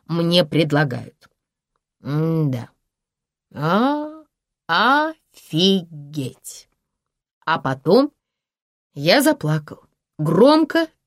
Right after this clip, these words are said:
и неэстетично. Добрых десять минут вытирая текущие из носа сопли. Жалкое, но вполне оправданное в тех обстоятельствах зрелище. Потому что был человек, с которым мне отчаянно хотелось разделить этот момент,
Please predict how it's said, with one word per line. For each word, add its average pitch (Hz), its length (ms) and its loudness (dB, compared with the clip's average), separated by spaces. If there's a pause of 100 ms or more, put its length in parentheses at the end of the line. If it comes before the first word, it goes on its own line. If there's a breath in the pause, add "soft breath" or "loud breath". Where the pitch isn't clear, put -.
и 190 160 -2
неэстетично. 147 1040 -2
Добрых 196 580 4
десять 214 480 2
минут 190 380 2
вытирая 175 500 4
текущие 160 640 0
из 170 120 0
носа 151 340 -2
сопли. - 480 -6 (480)
Жалкое, 349 720 4
но 226 240 4
вполне 294 400 2
оправданное 165 720 0
в 151 60 -6
тех 147 220 -2
обстоятельствах 151 1000 -2
зрелище. 127 640 -6 (560)
Потому 214 300 4
что 240 140 4
был 254 280 4
человек, 185 480 4
с - 80 -8
которым 175 480 2
мне 202 340 2
отчаянно 202 800 2
хотелось 190 600 4
разделить 180 680 2
этот 156 300 -2
момент, 139 480 -4